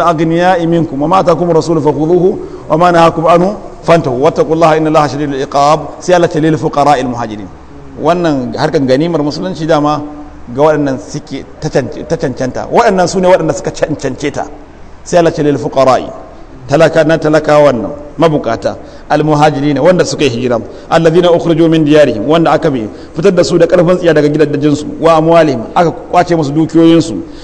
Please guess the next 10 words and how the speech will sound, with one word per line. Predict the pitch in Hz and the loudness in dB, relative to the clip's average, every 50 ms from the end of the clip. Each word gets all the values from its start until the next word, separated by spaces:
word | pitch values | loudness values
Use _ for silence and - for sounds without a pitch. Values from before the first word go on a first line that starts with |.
| - - | -2 2
"يبتغون | 156 185 185 185 156 175 165 170 180 175 170 | 4 4 4 4 4 4 4 4 4 2 4
فضلا | - 180 185 175 190 170 170 | 4 2 2 4 2 0 2
من | 175 175 170 | 2 2 2
الله | 165 170 175 170 165 | 4 4 4 6 6
ورضوانا"، | 160 160 156 156 147 165 180 180 175 147 117 - - - - - - - | 4 4 4 4 4 4 6 6 6 4 0 -4 -8 -12 -16 -8 -2 2
wanda | 185 208 185 170 170 | 2 2 4 2 0
suke | - - - 185 180 | 0 0 2 2 4
neman | 175 180 185 185 185 190 190 190 190 190 - 180 | 4 4 4 4 4 4 2 2 0 -2 -2 2
yaddar | 165 170 165 151 139 - - - - 190 185 185 185 190 185 - - | 4 4 4 4 2 -2 -4 0 4 4 6 6 6 4 2 2 4
Allah | 196 196 196 202 202 202 202 202 156 113 - - | 4 4 6 4 4 4 4 4 4 2 0 -6